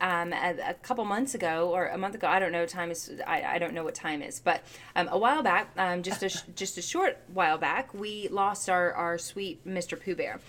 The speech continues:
I mean, not Mister Pooh Bear, Mister Biddles. And, um, it was very sudden and very unexpected, and we were devastated. And one of our beautiful V I P members, um, gifted us with a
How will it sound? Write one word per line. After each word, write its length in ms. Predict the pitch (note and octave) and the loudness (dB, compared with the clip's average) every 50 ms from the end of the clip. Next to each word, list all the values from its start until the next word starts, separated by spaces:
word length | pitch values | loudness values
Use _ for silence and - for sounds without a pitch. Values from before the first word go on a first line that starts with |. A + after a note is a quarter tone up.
| - - - | -8 0 0
I 60 | - | 2
mean, 180 | G#3 F3+ E3+ | 2 2 2
not 160 | F3 E3+ - D#3+ | 2 0 0 -2
Mister 220 | D#3+ - - E3 | -6 -8 -8 -8
Pooh 120 | - D#3+ | -6 -6
Bear, 160 | - D3+ C#3+ - | -4 -4 -4 -2
Mister 280 | F#3 F#3+ F3+ - F#3+ | -2 -2 -2 -2 -2
Biddles. 420 | E3+ F#3 F3+ E3+ - - - - - - - - - - - - - | 2 2 2 2 2 -4 -10 -14 -16 -16 -20 -20 -20 -18 -16 -8 -2
And, 480 | - F#3+ F#3 F3+ F3 E3+ E3+ E3+ E3 - | 2 4 6 6 6 4 2 0 -2 0
um, 400 | - F3+ F3 E3 E3 E3+ E3+ E3+ F3 - - - F3 E3+ | 0 2 2 2 0 -2 -4 -8 -10 -14 -10 -6 -6 -4
it 120 | F3 - F#3 | -2 -2 -2
was 140 | G3 F3+ D#3+ | -2 -2 0
very 260 | E3+ G3 G#3+ B3 C4 | 2 4 4 4 2
sudden 540 | A#3 - - F#3 F3+ F#3+ A3+ C4+ D#4+ C#4+ - - | 0 2 4 4 4 4 2 -2 -2 -2 -4 -4
and 160 | F#3+ F3+ F3 - E3+ E3+ - | -4 -4 -4 -4 -6 -4 0
very 300 | G3 A3 A#3 G#3 F3+ E3+ | 4 4 4 6 4 2
unexpected, 680 | E3+ D#3+ - - - - E3 D#3+ - - B3+ C#4+ C#4 - - - - - - | 2 0 -4 -6 -6 -4 -4 -4 -2 -2 -2 -2 -4 -6 -14 -20 -14 -6 -2
and 160 | F#3 F#3+ F3+ | 0 2 2
we 80 | F3+ F3 | 2 2
were 100 | E3 D#3+ | 0 0
devastated. 680 | D#3+ E3+ D#3+ D#3+ E3+ - - F3+ G3 A3 C4+ D4+ C#4+ - - - - - | 2 0 0 0 0 0 0 0 0 0 -2 -4 -6 -8 -16 -20 -10 -4
And 200 | F#3+ G3 G3 G3 | -2 0 0 2
one 200 | F#3+ G3+ G#3 A3+ | 2 2 2 2
of 100 | A#3 A3 | 2 2
our 140 | A3 G#3 G3 | 2 2 2
beautiful 640 | F3 F3+ F3+ F3 F3 - - E3+ E3+ E3+ E3 C#3+ - | 2 0 -2 -2 -2 -2 2 4 6 6 6 4 2
V 180 | E3 F3+ D#3+ D3+ | -2 -4 -4 -4
I 60 | D3+ | -4
P 200 | - - - A3 | -4 -4 -4 -4
members, 460 | F#3+ D#3+ D#3 D#3 D#3+ E3+ F3 F3 - - - | -4 -2 -2 -2 0 0 0 -2 -4 -4 -4
um, 380 | D#3+ E3 D#3+ D#3+ E3 D#3 - | -2 -2 -2 -4 -4 -6 -6
gifted 340 | E3 - A3+ A3+ - A#3 - | -4 -2 -2 -2 0 0 0
us 240 | D3+ F3 G3 - - | 0 0 -2 -4 -2
with 320 | E3+ F3 E3+ F3 E3+ - - | 2 4 4 4 4 0 -4
a 400 | E3 E3 E3 D#3+ E3 E3 E3 E3 | -4 -2 0 0 0 0 -2 -4